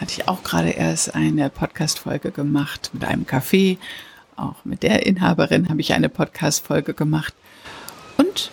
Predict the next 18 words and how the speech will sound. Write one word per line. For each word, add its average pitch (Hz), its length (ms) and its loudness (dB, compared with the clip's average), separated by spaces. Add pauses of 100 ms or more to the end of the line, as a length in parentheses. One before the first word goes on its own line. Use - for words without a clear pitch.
mit - 120 -2
einem 339 200 2
Kiosk. - 500 0 (160)
Und - 260 -10
der 143 120 -2
Kiosk 247 560 4
ist - 240 2
auf - 100 0
der 202 160 4
Rixwarf, - 680 -2
gleich 196 420 2
vorne 165 400 2
beim 156 280 2
Anleger. - 580 -6 (420)
Und 196 200 4
den 247 180 6
betreibt - 500 -4
seit - 380 -4